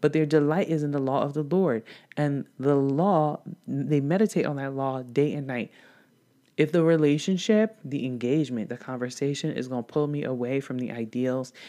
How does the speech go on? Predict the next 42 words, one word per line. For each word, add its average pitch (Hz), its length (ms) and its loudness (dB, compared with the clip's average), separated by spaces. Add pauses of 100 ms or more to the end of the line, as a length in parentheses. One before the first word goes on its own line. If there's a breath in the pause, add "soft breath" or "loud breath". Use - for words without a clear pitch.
(180 loud breath)
if 135 220 -2
you're 123 80 0
looking 147 440 0
like 139 360 0
you, 127 280 -8
you 131 160 -6
know, 131 120 -2
you 131 180 -4
want 131 200 -6
me 135 80 -4
to 131 80 -4
celebrate 131 760 -4 (440 loud breath)
um, 127 500 -4 (200)
behaviors 131 460 -2
that - 160 -4
I 131 80 -6
feel 135 200 -4
like 123 220 -2
the 127 120 -4
Lord 131 260 -2
is 127 120 -6
pulling 131 280 -4
me 131 100 -2
away 127 240 -2
from, 127 360 -6 (240 loud breath)
if - 180 -8
you 127 220 0
have 131 180 -2
a 113 100 -2
mocking, 135 760 -6
gossiping 123 560 -6
tendency, 131 840 -4 (360 loud breath)
um, 127 320 -6 (220)
I'm, 185 420 -2 (560)
I'm 190 200 4
at 208 120 4
the 170 80 0
point 175 260 -2
in 170 60 2
my 156 120 2
life 151 320 2
where 131 500 0